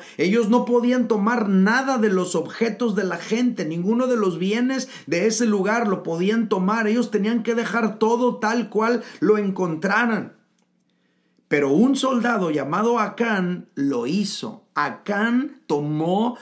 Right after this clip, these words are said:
lo prohibido. Eso es el anatema que habla aquí. Tomó lo prohibido. La Biblia dice que él vio,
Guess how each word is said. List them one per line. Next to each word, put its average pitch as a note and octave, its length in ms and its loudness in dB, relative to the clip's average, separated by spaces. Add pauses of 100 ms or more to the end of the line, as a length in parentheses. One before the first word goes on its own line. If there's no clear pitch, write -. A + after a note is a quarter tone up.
(100)
lo D#3 320 0
prohibido. D3 800 0
Eso F3 240 0
es G#3 120 -2
el G#3 280 0
anatema D#3 840 -2
que B2 140 -6
habla B2 260 -4
aquí. B2+ 340 -10 (140)
Tomó E3 380 0
lo B3 180 2
prohibido. A#3 800 0 (1400)
La C#3 120 -2
Biblia G#3+ 260 2
dice B3 400 0
que G3+ 240 0
él A#3 200 0
vio, G#3 720 0